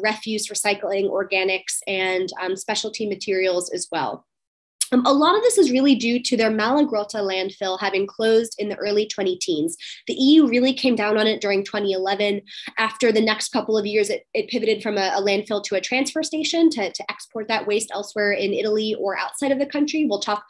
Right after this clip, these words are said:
all about that and get into the nitty-gritty details, but that was really one of the big pivot points where it started to become increasingly problematic,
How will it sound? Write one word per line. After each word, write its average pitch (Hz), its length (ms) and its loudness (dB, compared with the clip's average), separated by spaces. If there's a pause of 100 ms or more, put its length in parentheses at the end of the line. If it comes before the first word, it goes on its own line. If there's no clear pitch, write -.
(300)
all 262 200 6
about 247 260 2
that 269 160 2
and 220 100 -2
get 208 160 0
into 214 140 -4
the 214 120 0
nitty-gritty 208 440 -2
details, 262 420 -2
but 262 120 -8
that 320 120 0
was 415 140 -2
really 285 300 4
one 247 180 2
of 233 80 2
the 214 80 2
big 214 220 -2
pivot 202 300 -8
points 196 340 -6
where 196 140 0
it - 120 -8
started 220 300 -4
to - 100 -12
become 196 300 -4 (340)
increasingly 247 1120 2
problematic, 185 640 0